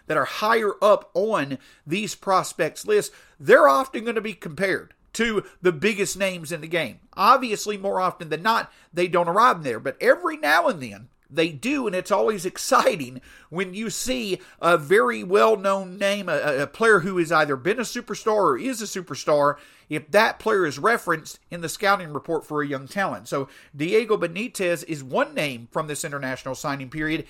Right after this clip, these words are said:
It seems a name that many consider to be a potential top ten talent of this international signing group in two thousand twenty-two.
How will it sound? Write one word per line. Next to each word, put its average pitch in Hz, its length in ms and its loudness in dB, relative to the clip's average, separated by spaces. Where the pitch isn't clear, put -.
It 147 160 -10
seems 233 420 -10
a 196 60 -6
name 196 280 -4
that 160 140 -6
many 202 240 -8
consider 175 520 -6
to 160 140 -8
be 202 200 -4
a 180 60 0
potential 165 380 -8
top - 340 -2
ten 151 180 -10
talent 233 420 0
of 151 180 2
this 185 200 0
international 170 580 -4
signing 160 380 -2
group 233 240 -4
in 170 60 -8
two 160 140 -8
thousand 139 360 0
twenty-two. 139 500 -6